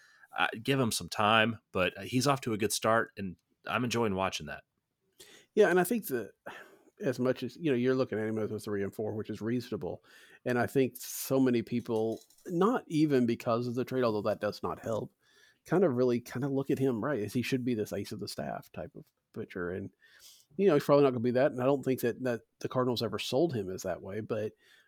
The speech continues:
Speaker 2: you know, he was a top pitching prospect. And you kind of, you know, when you, when it's a name like that, that's been ranked in all these things, you expect them to be more than a three starter, even though that's very, very good. Um, I, one of the things Kyle Reese does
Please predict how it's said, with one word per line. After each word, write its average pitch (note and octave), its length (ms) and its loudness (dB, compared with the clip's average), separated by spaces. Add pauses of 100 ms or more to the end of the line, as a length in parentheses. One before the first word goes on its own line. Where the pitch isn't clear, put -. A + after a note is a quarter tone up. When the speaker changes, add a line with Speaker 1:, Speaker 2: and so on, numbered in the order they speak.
Speaker 2:
you E3+ 80 2
know, D#3 60 4
he B2+ 160 2
was B2 280 4
a B2 80 4
top A2 320 -2
pitching B2 300 -2
prospect. F#2 640 -8
And G2+ 140 -6
you G#2 60 -12
kind G#2 220 -6
of, G2+ 220 -4
you A#2 140 -8
know, E2+ 140 -12
when A2 140 -6
you, G2 100 -12 (140)
when C3 180 0
it's A2 100 -4
a A#2+ 60 0
name B2+ 300 2
like A2 280 0
that, A2 200 2
that's - 160 -12
been B2 200 -2
ranked A2+ 380 -4
in G2+ 140 -6
all G2+ 180 0
these G#2+ 200 -8
things, A2+ 380 -8
you A2 180 -8
expect - 500 -4
them G#2+ 200 -6
to G#2 80 -8
be F#2+ 200 -4
more G2 220 -4
than F#2 260 -6 (560)
a G#2+ 60 -2
three G#2+ 260 -4
starter, G#2 420 0
even G#2 300 -2
though G2+ 180 -2
that's G#2 220 -2 (200)
very, F#2+ 240 0
very F2+ 340 -4
good. - 380 -4 (520)
Um, F#2 560 -4
I, G2+ 200 -8
one A#2 180 -6
of G2 60 -8
the F#2+ 60 -10
things G2+ 200 -6
Kyle G2 300 0
Reese A2 280 -6
does G2 400 -4